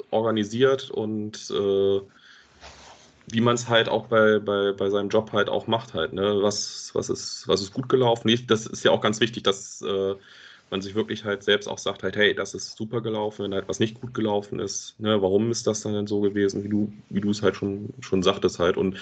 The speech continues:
sich dann auch nicht selber runterziehen halt, sondern wirklich dann, ähm, das Beste draus machen und sich dann zu sagen, „So,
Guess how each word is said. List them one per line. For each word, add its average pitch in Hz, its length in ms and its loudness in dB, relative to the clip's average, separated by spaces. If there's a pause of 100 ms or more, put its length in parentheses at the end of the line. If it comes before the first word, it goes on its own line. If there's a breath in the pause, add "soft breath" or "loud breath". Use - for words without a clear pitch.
(200 loud breath)
sich 101 140 0
dann - 100 4
auch 95 100 2
nicht 95 120 2
selber 98 240 4
runterziehen 87 600 -6
halt, 76 160 -10
sondern 82 240 -6
wirklich 90 280 -6
dann, 85 600 -8
ähm, 85 400 -10
das - 120 -12
Beste 101 260 2
draus 92 220 0
machen 101 240 -2
und 98 140 -4
sich 98 120 -10
dann 92 140 -2
zu 95 100 -8
sagen, 95 260 -2
„So, 101 220 4